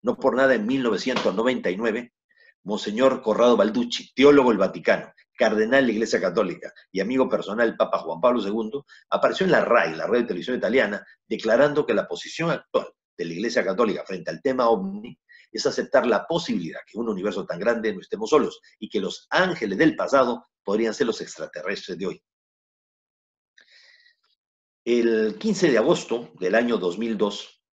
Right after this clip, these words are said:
apareció en el sur de Inglaterra, en la localidad de Winchester, un agroglifo, uno de estos diseños, estos patrones que aparecen en los campos de cosecha. Primero aparecieron en, en Australia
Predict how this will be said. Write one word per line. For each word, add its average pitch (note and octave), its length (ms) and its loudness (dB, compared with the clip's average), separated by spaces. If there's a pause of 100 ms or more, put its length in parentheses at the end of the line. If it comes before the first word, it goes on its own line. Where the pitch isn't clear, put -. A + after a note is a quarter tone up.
(360)
apareció G#2+ 540 0
en C3+ 100 2
el G2+ 100 0
sur D3+ 240 -2
de A#2 80 0
Inglaterra, G2 560 2
en G2 80 0
la F2 100 0
localidad F2+ 760 -2
de F#2+ 80 2
Winchester, F2+ 920 -6 (300)
un C3 260 -2
agroglifo, E2+ 760 -6 (180)
uno A2 140 -4
de G#2+ 40 0
estos G#2 180 -2
diseños, A2+ 400 -4
estos - 240 -8
patrones A#2+ 640 -4 (200)
que - 100 -6
aparecen A2 460 -4
en F2+ 260 -14
los - 180 -14
campos A2+ 360 -2
de G#2 120 -4
cosecha. A2 480 -6 (1400)
Primero A2 320 2
aparecieron A2 500 0 (320)
en, E2 300 -18
en D2 80 -18
Australia C3+ 680 -2